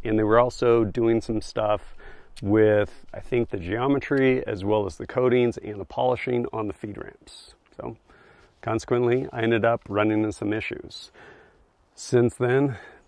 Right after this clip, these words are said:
they ended up sending out a revised one, which is their actual production model. And with that, I ended up with a pre-production of their compressor, which I ran for a while. Initially,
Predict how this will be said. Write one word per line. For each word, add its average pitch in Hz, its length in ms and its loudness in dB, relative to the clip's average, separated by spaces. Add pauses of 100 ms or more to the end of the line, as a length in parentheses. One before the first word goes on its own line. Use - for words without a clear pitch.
they - 100 -6
ended 104 220 0
up 104 120 2
sending 98 320 -6
out 98 260 -6 (100)
a 101 100 -10
revised 117 560 -4
one, 131 400 2 (280)
which - 300 -12
is 95 200 -8
their 101 180 -4
actual 98 640 -4 (220)
production 127 580 -2
model. 120 480 4 (420)
And 113 640 4
with 117 220 0
that, 107 300 2 (440)
I 101 80 -2
ended 107 220 2
up 107 200 4
with 101 220 -4
a 98 200 -4 (200)
pre-production 110 880 -2 (580)
of 98 200 0
their 101 320 4
compressor, 104 720 -2 (580)
which 104 320 0
I 104 40 4
ran 104 280 2
for 101 160 -4
a 101 80 2
while. 101 300 4
Initially, 104 760 0